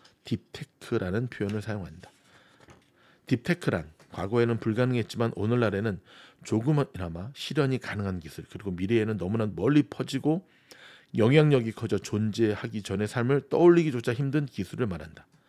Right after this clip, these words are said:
딥테크 솔루션은 하나의 분야에 국한되지 않고 현실의 중요한 문제나 기회에 충실하도록 핵심 능력을 재창조하는 것이다. 딥테크는 파괴적이면서도 더 대중적인 하이테크 솔루션이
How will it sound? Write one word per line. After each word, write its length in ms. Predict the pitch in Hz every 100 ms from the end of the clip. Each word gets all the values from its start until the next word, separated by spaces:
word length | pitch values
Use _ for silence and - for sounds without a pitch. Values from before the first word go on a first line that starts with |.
| _ - - - _ _
딥테크 560 | 127 117 - 156 - 123
솔루션은 500 | 135 120 110 101 90
하나의 400 | - 151 147 139
분야에 280 | 110 104 98 -
국한되지 440 | - - 101 90 95
않고 360 | 82 - 107 _ - - - - _
현실의 340 | 151 147 147
중요한 440 | - 120 117 113 95
문제나 540 | 101 107 104 107 87 -
기회에 580 | - 101 101 98 120 135 _ _ - _ _
충실하도록 640 | - 170 165 117 92 80 _ -
핵심 480 | - - - 131
능력을 480 | 117 95 92 92 120
재창조하는 800 | 117 90 - 113 110 104 104 104
것이다. 300 | 110 90 - - - _ _ _ - - -
딥테크는 600 | - - 143 143 143 104 - -
파괴적이면서도 920 | 165 156 165 160 135 113 98 104 104
더 200 | - 104
대중적인 520 | - 87 107 101 98
하이테크 460 | 95 123 139 131 117
솔루션이 640 | - 110 107 95 120 156